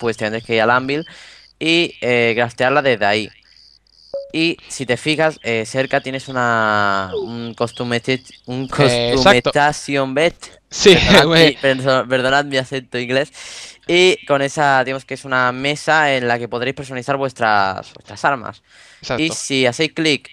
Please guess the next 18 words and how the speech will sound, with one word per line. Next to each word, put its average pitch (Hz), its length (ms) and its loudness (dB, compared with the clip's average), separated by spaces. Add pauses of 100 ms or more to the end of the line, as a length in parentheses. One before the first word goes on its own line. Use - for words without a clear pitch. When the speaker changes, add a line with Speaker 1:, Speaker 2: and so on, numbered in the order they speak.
(120)
Speaker 1:
y 131 420 0 (100)
pulsáis 131 320 -2
por 123 100 0
el 117 80 2
botón 117 240 -4
derecho 131 220 -4
en 107 60 -10
vuestras 101 340 -10
armas 123 360 0
o - 20 -6
en 104 120 -8
vuestro, 98 580 -2
bueno, 92 180 -14
en 98 100 -20
vuestras 104 260 -4
armaduras 107 500 0
y 110 40 -8
demás, 107 440 -2